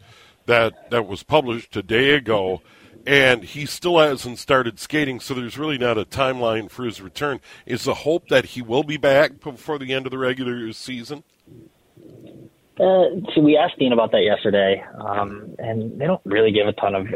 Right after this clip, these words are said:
Speaker 2: injury updates, the Wild as a whole,
Speaker 1: Yep.
Speaker 2: um, but they did give us that timeline.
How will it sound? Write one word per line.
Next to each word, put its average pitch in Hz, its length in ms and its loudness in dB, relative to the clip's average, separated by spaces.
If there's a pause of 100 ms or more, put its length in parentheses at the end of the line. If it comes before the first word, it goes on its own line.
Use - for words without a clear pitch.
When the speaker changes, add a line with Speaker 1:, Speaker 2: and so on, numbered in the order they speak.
(120)
Speaker 2:
injury 98 260 -2
updates, 98 420 -2 (220)
the - 60 -2
Wild 95 380 0
as 92 100 0
a 92 40 -4
whole, 98 420 2
Speaker 1:
Yep. - 240 -14
Speaker 2:
um, 92 400 -6
but 104 140 0
they 107 120 2
did 110 240 0
give 113 180 2
us 101 200 2
that 98 160 -2
timeline. 92 760 -2